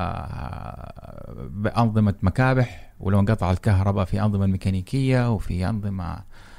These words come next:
آه، زي الزنبركات في آخر، آه، آخر المصعد. فآخر الحل إنه يطيح ويعتمد على، على الأرضية اللينة اللي، اللي يمكن تصير، تصير الحوادث، ما أقول لا، لكن فيها أنظمة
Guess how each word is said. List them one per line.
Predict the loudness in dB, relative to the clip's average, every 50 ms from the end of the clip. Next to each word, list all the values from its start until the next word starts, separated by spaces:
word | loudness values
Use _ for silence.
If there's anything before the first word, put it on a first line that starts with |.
| -20 -20 -18 -12 -8
آه، | -6 -4 -2 -2 0 -2 -2 -2 0
زي | 2 4 6 6
الزنبركات | 6 6 6 6 6 6 4 2 2 2 0 0 0 -2
في | -2 -2 -2
آخر، | 0 0 -2 -4
آه، | -2 -2 -2 -2 -2 -4 -8 -10 -12 -8 -6 -6
آخر | -6 -4 -4 0
المصعد. | 2 2 0 0 0 -2 -2 -2 -4
فآخر | -6 -6 -4 0 2 2 2 2 2 0 0 0 0
الحل | -2 0 2 2 4 4 4
إنه | 2 2 4 2
يطيح | 2 2 2 4 4 4 4 2 0 -6 -10 -12 -12 -12 -14 -14
ويعتمد | -12 -12 -10 -8 -6 -4 -4 -4 -2 0 2 2 4 2 2
على، | 2 0 2 2 2 2 0 -2 -4 -12 -20 -20 -20 -20 -20 -20 -10 -2 0
على | 2 2
الأرضية | 2 2 2 2 4 4 6 6 6
اللينة | 6 6 6 6 6 4 4 4
اللي، | 2 0 -2 -4
اللي | -6 -6 -2 0 2 2
يمكن | 2 2 0 -2
تصير، | -2 -2 -4 -6 -8 -8 -4 -2
تصير | 0 4 4 4 4 4
الحوادث، | 2 2 2 0 0 0 -2 0 2
ما | 2
أقول | 4 4 4 2
لا، | 2 0 0
لكن | 0 0 0 0 -2
فيها | -2 -2 -2 0
أنظمة | 0 0 0 -2 -2 -2